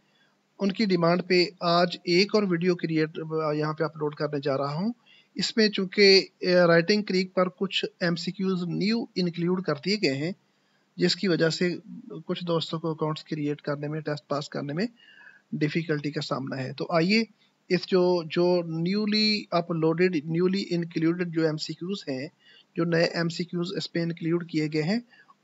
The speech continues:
उनको भी आज हम सॉल्व करते हैं ताकि आप बआसानी ये टेस्ट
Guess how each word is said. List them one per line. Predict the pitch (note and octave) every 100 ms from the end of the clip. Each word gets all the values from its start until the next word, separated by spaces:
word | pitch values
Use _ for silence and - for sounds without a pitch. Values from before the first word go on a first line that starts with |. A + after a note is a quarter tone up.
| _ F#3+
उनको | G#3 G#3+ A#3
भी | A#3
आज | E3 D#3+ D#3+
हम | F3
सॉल्व | - D#3 D3+
करते | E3 D#3 - D#3+
हैं | G3 C4 _ _ _ _ -
ताकि | D#3 D#3 E3+ D#3+ D#3+ -
आप | E3
बआसानी | D#3 D#3 D#3 - E3+ G3
ये | A3 F#3
टेस्ट | D#3+ D3